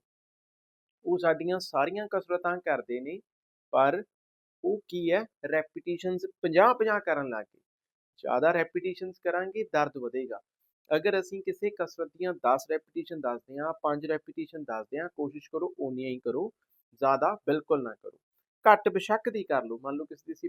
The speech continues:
ਪੰਜ ਦੱਸੀਆਂ, ਤੁਸੀਂ ਦੋ ਕਰ ਲਓ, ਕਿਸੇ ਦੀ ਦਸ ਦੱਸੀਆਂ, ਤੁਸੀਂ ਤਿੰਨ ਕਰ ਸਕਦੇ ਹੋ,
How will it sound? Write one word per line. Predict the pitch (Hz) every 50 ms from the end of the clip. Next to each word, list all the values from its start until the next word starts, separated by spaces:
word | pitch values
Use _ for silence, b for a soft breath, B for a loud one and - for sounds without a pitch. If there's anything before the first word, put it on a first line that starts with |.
| 175 -
ਪੰਜ | 160 151 151 151 151
ਦੱਸੀਆਂ, | 151 151 - - 160 156 151
ਤੁਸੀਂ | - 147 - - 143
ਦੋ | 131 135 135 135 135
ਕਰ | - 147 143 139
ਲਓ, | 147 151 156
ਕਿਸੇ | - 151 - 147 147
ਦੀ | - -
ਦਸ | 131 127 127 -
ਦੱਸੀਆਂ, | - 131 - - 143 143 139
ਤੁਸੀਂ | - 131 - - 147 143 -
ਤਿੰਨ | 143 135 127 127
ਕਰ | 127 113 -
ਸਕਦੇ | - - 95 - _
ਹੋ, | _ _